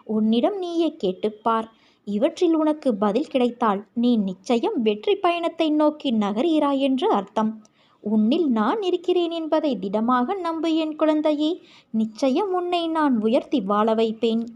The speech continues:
நீ உன் உள்மனதில் வைத்து கதறுகின்ற விஷயம் எனக்கு தெரியாது என்று எப்படி நினைத்தாய்? நிச்சயம் அதிலிருந்து உனக்கு நான் விடுதலை அளிப்பேன். எல்லோரும் வாழ்க்கையில் முன்னேற்றத்தை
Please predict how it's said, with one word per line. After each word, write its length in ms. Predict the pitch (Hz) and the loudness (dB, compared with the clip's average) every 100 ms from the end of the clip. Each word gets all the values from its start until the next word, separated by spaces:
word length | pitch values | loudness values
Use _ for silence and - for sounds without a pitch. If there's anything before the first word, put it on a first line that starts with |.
| - | -10
நீ 240 | 339 359 370 | -6 -2 -2
உன் 260 | 320 339 277 220 | 0 2 4 4
உள்மனதில் 640 | 214 277 508 440 415 392 | 2 2 0 0 0 0
வைத்து 320 | 359 359 - 349 | 2 0 0 -4
கதறுகின்ற 720 | - 208 277 381 330 311 311 | 0 2 2 2 2 2 0
விஷயம் 500 | 240 247 254 240 214 202 - | 0 -2 -2 -2 -4 -6 -4
எனக்கு 380 | 302 302 302 233 | 0 0 -2 -2
தெரியாது 560 | 214 202 254 311 302 285 | 0 0 2 2 2 0
என்று 300 | 294 285 403 233 | 0 2 2 2
எப்படி 400 | 214 214 403 320 | 0 2 2 2
நினைத்தாய்? 560 | 311 311 - 320 320 - _ - _ | -2 -4 0 0 0 -6 _ -20 _
நிச்சயம் 600 | 208 220 220 262 247 453 | -2 -2 0 0 0 0
அதிலிருந்து 520 | 392 349 320 330 330 349 | 0 2 2 0 0 0
உனக்கு 360 | 330 320 320 311 | 0 -2 -2 0
நான் 260 | 294 269 208 | 2 2 2
விடுதலை 460 | 196 226 294 208 202 | 0 0 0 0 0
அளிப்பேன். 440 | 214 214 214 220 220 - - _ 208 | -2 -2 -2 -2 -4 -12 -20 _ -2
எல்லோரும் 600 | 220 208 233 247 392 269 | 0 2 2 4 2 2
வாழ்க்கையில் 600 | 254 370 - 339 311 240 | 2 0 0 0 0 0
முன்னேற்றத்தை 760 | 208 214 320 311 294 285 269 | 0 0 -2 0 -2 0 -2